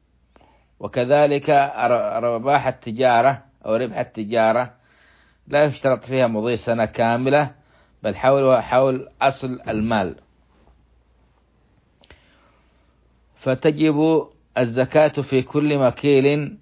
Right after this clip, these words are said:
مدخر من الحبوب والثمار، كالحنطة والشعير والذرة والأرز والث-، والتمر والزبيب، ولا تجب في الفواكه والخضروات. يستثنى من الخارج من الأرض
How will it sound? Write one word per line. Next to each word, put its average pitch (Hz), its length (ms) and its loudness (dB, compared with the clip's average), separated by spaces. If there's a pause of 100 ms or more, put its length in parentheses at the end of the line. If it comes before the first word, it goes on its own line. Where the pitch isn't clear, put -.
(260)
مدخر 120 680 0
من 117 180 -6
الحبوب 120 520 0
والثمار، 120 800 -2 (2750)
كالحنطة 135 720 -2
والشعير 127 720 2
والذرة 127 540 2
والأرز 120 760 0 (240)
والث-، - 360 -12
والتمر 135 640 -2
والزبيب، 113 880 -2 (560)
ولا 123 280 2
تجب 135 760 0
في - 160 -6
الفواكه 127 600 0
والخضروات. 117 880 0 (720)
يستثنى 143 560 -4
من 127 140 -2
الخارج 131 480 2
من 123 180 -2
الأرض 131 440 0